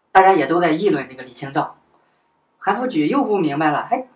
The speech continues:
这个女人是谁呀？”同僚说：“这是南宋的词人李清照。”“哦，她是个写词的，这个魔术啊，我也会写。看这个趵突泉，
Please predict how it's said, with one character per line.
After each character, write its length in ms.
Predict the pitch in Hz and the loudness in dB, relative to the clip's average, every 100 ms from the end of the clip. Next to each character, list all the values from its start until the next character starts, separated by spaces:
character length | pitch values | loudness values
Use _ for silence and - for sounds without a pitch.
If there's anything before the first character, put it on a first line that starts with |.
| _ _ _ | _ _ _
这 100 | 240 | 2
个 60 | 262 | 4
女 140 | 254 | 6
人 180 | 311 339 | 8 8
是 160 | 294 | 6
谁 160 | 226 233 | 4 6
呀？” 320 | 269 202 - - - - - - - - - - - - - | 8 6 4 -12 -20 -20 -20 -16 -14 -12 -10 -10 -10 -12 -8
同 100 | - | 0
僚 140 | 151 147 | 2 2
说 160 | 147 | 0
：“这 100 | 143 | -2
是 280 | 156 156 139 - - | -2 -2 -4 -10 0
南 300 | 165 185 240 | 4 4 2
宋 200 | 262 240 | -2 -4
的 120 | - | -4
词 260 | - - 208 | -4 2 4
人 300 | 170 160 - _ _ | 4 0 -6 _ _
李 260 | 139 131 | -10 -10
清 260 | 131 262 262 | -8 -6 2
照。 300 | 277 - - _ _ _ _ _ _ _ _ _ | 2 2 -4 _ _ _ _ _ _ _ _ _
”“哦， 340 | - 156 127 - _ _ _ | 2 2 2 -8 _ _ _
她 160 | - 226 | 0 0
是 100 | 208 | 2
个 100 | 165 | -2
写 240 | - 247 | 4 4
词 200 | 247 330 | 4 2
的， 160 | 311 - _ _ _ _ | 0 -2 _ _ _ _
这 80 | - | -6
个 80 | 180 | -4
魔 200 | 175 208 | 2 2
术 220 | 254 285 | 2 2
啊， 280 | 247 156 - _ _ _ - _ - | 4 2 -2 _ _ _ -20 _ 4
我 80 | 196 | 6
也 120 | 233 | 8
会 140 | - 151 | 6 -4
写。 280 | 151 160 - _ _ _ _ _ _ _ _ _ _ - | -2 -4 -4 _ _ _ _ _ _ _ _ _ _ -4
看 140 | 190 | 0
这 40 | |
个 80 | 208 | 0
趵 160 | - 254 | 4 6
突 80 | 214 | 6
泉， 280 | 311 294 | 4 2